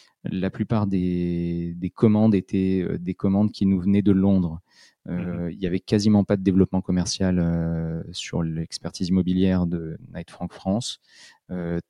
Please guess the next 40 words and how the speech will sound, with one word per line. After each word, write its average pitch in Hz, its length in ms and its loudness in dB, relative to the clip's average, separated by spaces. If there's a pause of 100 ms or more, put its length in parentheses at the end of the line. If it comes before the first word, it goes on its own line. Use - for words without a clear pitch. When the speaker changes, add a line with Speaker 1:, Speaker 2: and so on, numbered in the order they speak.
Speaker 1:
tout - 200 -6
était, 98 360 2
euh, 87 100 4
commandité 95 560 0
par 85 240 -2
Londres 101 400 4 (360)
et, 90 200 -2
euh, 82 160 0
donc, 98 300 -2
euh, 82 180 0
ben, 85 280 -2
en 87 180 -6
fait, - 220 -10
nos, 92 200 -4 (440)
nos 95 340 2
expertises 98 580 -4 (300)
étaient 113 160 -2
remon-, 104 320 4
étaient 104 180 0
envoyées 98 380 4
à 90 80 2
Londres 104 300 6
et 87 80 2
ensuite 92 260 0
c'est 90 140 -6
Londres 98 280 2
qui - 220 -6
les, 87 240 -2
euh, 80 180 -6
qui 90 200 -8
les 85 80 -2
donnait 90 240 2
aux 87 80 -2
clients. 85 280 -6 (360)
Donc, 98 260 2
euh, 95 80 6
voilà, 92 300 2
il 92 60 -4
y 95 60 0
avait 95 400 2